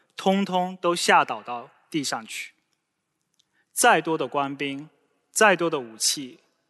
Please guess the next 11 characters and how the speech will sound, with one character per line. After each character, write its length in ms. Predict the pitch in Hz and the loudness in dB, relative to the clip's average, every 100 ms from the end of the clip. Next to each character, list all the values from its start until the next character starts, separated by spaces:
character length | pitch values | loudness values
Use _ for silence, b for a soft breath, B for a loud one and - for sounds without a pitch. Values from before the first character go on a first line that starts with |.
| _ _ _ _ _ _ _ - | _ _ _ _ _ _ _ 4
耶 140 | 185 | 4
稣 180 | 185 202 | 4 0
就 180 | 196 160 | 0 -2
一 200 | 123 123 | -4 -2
个 160 | 185 | 0
人 260 | 143 113 139 _ _ _ _ _ _ _ | 0 -2 -18 _ _ _ _ _ _ _
说 220 | - 180 | -6 0
了 120 | 170 139 | 0 0
三 280 | - 180 | 0 0
个 120 | 180 - | 0 -6
字， 260 | - - | -8 -14